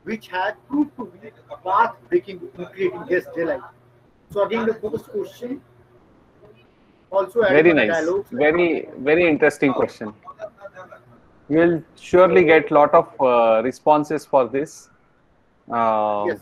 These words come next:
Speaker 1: sir. So also adding motivation or drive for joining this course. So why you have enrolled yourself in this course? Again, then after this,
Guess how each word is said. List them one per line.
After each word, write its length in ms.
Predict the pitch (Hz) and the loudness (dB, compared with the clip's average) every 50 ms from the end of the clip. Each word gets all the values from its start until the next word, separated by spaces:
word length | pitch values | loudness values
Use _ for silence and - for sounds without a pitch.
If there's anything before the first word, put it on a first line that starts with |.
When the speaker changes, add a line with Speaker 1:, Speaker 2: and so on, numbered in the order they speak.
| - | -14
Speaker 1:
sir. 80 | _ - - _ - - - - - _ _ _ _ _ _ _ _ _ _ _ _ _ - - - _ _ _ _ _ _ _ _ _ _ _ _ _ _ _ _ _ | _ -20 -20 _ -20 -20 -20 -20 -20 _ _ _ _ _ _ _ _ _ _ _ _ _ -20 -20 -20 _ _ _ _ _ _ _ _ _ _ _ _ _ _ _ _ _
So 140 | 170 151 143 143 - 165 | -14 -14 -12 -12 -12 -10
also 240 | 165 165 - _ 190 | -10 -12 -10 _ -8
adding 480 | 170 170 165 165 180 180 175 165 151 147 | -6 -6 -6 -6 -8 -12 -18 -20 -16 -14
motivation 640 | 156 165 175 170 180 190 185 - 185 185 175 175 - - 180 | -12 -10 -8 -8 -8 -10 -10 -14 -18 -20 -20 -20 -20 -18 -16
or 60 | 151 | -14
drive 380 | - 160 160 165 165 175 170 - _ - - _ _ _ _ _ _ _ - | -8 -4 -4 -2 -4 -4 -6 -10 _ -20 -20 _ _ _ _ _ _ _ -4
for 120 | 208 - | -4 -4
joining 360 | - 180 185 180 180 190 180 165 | -2 -2 -4 -4 -4 -6 -6 -6
this 160 | 185 185 - | -6 -6 -6
course. 380 | - - 180 170 151 - - _ _ _ _ _ - _ - - - _ _ _ _ _ _ _ | -6 -4 -2 -2 -2 -4 -8 _ _ _ _ _ -20 _ -20 -20 -20 _ _ _ _ _ _ _
So 440 | 185 180 165 160 151 147 143 139 143 143 - - - - _ _ _ | -6 -4 -4 -4 -4 -6 -8 -10 -12 -16 -18 -20 -20 -20 _ _ _
why 180 | - 165 175 180 | -6 -2 -2 -2
you 140 | 180 175 175 | -2 0 -2
have 140 | 175 165 170 | -2 -2 -4
enrolled 340 | 165 151 156 160 160 151 156 | -8 -8 -4 -4 -4 -4 -4
yourself 500 | 156 151 151 147 - - 156 135 120 147 | -6 -6 -8 -8 -8 -8 -10 -10 -10 -14
in 80 | 143 | -16
this 140 | 135 135 - | -16 -16 -16
course? 220 | - 160 147 143 175 | -14 -16 -12 -10 -8
Again, 240 | 165 165 185 180 | -8 -6 -8 -6
then 160 | 170 175 165 165 | -6 -8 -6 -6
after 240 | 165 - - 175 | -8 -8 -8 -12
this, 320 | - - 180 185 185 - | -8 -6 -6 -6 -6 -8